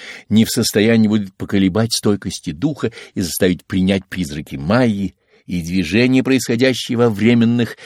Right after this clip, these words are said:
и смертных оболочках, за огненную действительность.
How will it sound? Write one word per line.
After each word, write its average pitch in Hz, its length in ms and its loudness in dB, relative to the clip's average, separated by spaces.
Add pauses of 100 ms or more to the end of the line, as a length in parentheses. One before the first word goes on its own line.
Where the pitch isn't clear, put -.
(140)
и 113 120 4
смертных 110 600 2
оболочках, 101 520 2 (180)
за 101 360 0
огненную 87 500 -2
действительность. - 720 -10